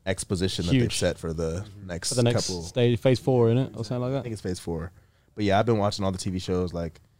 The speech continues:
Speaker 1: I'm gonna watch Shang-Chi when it comes
Speaker 3: Mm.
Speaker 2: That's
Speaker 1: out.
Speaker 2: gonna be crazy.
Speaker 3: Big one.
Speaker 1: Yeah, next week,
Speaker 2: That's gonna
Speaker 1: I
Speaker 2: be
Speaker 1: think.
Speaker 2: crazy.
Speaker 3: Yeah.
Speaker 1: So.
Speaker 2: Favorite actor? If you could act with, like, any actor, who, who would it be?
Speaker 1: Any actor?
Speaker 2: Yeah, you could go you and any actor or actress.
Speaker 1: I go Denzel. Like, that's the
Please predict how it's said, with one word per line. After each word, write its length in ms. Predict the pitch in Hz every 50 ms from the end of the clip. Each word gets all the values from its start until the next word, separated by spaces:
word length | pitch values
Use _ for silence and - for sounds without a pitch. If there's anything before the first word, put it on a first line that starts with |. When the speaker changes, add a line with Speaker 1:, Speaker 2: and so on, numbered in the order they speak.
| _ _ _ _ _ _ _ _ _
Speaker 1:
I'm 60 | - 95
gonna 160 | 95 95 90
watch 360 | 90 90 90 - - - -
Shang-Chi 760 | - - - 101 98 95 92 - - 101 95 92 95 92 95 -
when 120 | 90 90
it 60 | - -
comes 240 | - 92 92 90
Speaker 3:
Mm. 40 | 90
Speaker 2:
That's 140 | 139 170 -
Speaker 1:
out. 40 | -
Speaker 2:
gonna 120 | - 170
be 140 | 151 151 135
crazy. 460 | - 175 160 160 147 123 113 104 104
Speaker 3:
Big 100 | 104 101
one. 200 | 101 98 95 98 104
Speaker 1:
Yeah, 100 | 95 90
next 260 | 87 92 95 - -
week, 80 | 95
Speaker 2:
That's 120 | 131 135 139
gonna 80 | 135
Speaker 1:
I 40 | 123
Speaker 2:
be 60 | 120
Speaker 1:
think. 100 | 117 - 87
Speaker 2:
crazy. 240 | 123 120 110 107 107
Speaker 3:
Yeah. 220 | 98 95 90 87 82 - _ _ _ _
Speaker 1:
So. 340 | _ - - 92 90 87 90 - - - _ _ _ _ _ _ _ _ _ _
Speaker 2:
Favorite 280 | 160 160 147 151 147
actor? 360 | 143 131 - - 120 107 107 110 -
If 100 | - 110
you 80 | 139 143
could 120 | 156 151
act 140 | 143 143 113
with, 120 | 139 143 120
like, 140 | 135 131 117
any 160 | 135 131 131
actor, 300 | 123 120 - - 117 113
who, 140 | 113 120 120
who 160 | - 117 117
would 80 | 123 113
it 80 | 113 104
be? 200 | 110 107 104 90 117
Speaker 1:
Any 220 | 120 120 123 123 110
actor? 300 | 113 123 131 - 147 143
Speaker 2:
Yeah, 100 | 143 139 127
you 120 | 120 117
could 100 | 123 123
go 120 | 139 139 135
you 240 | 131 135 156 165
and 80 | 165 160
any 140 | 160 156 147
actor 160 | 135 117 151
or 120 | - 156
actress. 500 | 160 160 - - 165 156 - - - - -
Speaker 1:
I 120 | 110 127 127
go 180 | 113 117 101
Denzel. 560 | 85 80 90 87 80 82 90 101 98 85 78
Like, 140 | 76 80 _ -
that's 160 | 90 - _
the 100 | -